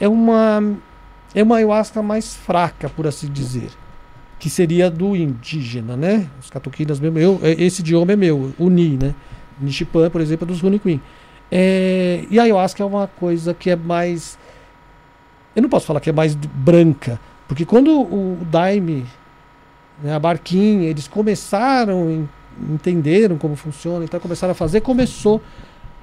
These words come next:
é, é ter várias graduações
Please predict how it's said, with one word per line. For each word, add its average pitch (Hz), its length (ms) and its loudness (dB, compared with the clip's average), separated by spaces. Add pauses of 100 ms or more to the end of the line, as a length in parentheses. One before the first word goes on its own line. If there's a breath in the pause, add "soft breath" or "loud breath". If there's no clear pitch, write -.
(140)
é, 185 1040 2
é 185 60 -4
ter 220 160 2
várias 247 920 2 (480)
graduações 226 1160 2